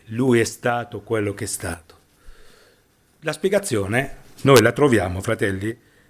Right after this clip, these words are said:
nel capitolo ventitré. Nel capitolo ventitré che abbiamo letto, noi troviamo la spiegazione. Ma io voglio sottolineare l'importanza di stare attaccati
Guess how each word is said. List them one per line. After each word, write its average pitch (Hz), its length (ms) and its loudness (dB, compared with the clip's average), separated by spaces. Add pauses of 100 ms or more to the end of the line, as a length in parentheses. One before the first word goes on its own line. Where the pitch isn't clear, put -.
(100)
nel 123 360 -2
capitolo 107 760 -6 (240)
ventitré. 113 960 -2 (180)
Nel 135 140 -2
capitolo 151 440 0
ventitré 123 500 0
che 120 120 -6
abbiamo 127 320 -2
letto, 147 500 -4 (560)
noi 196 480 2
troviamo 110 480 2
la 107 120 -2
spiegazione. 101 840 -6 (640)
Ma 165 380 2
io 202 140 4
voglio 127 600 0 (120)
sottolineare 147 800 -4
l'importanza 113 1040 -4 (680)
di 117 160 -6
stare 120 320 -2
attaccati 110 880 -4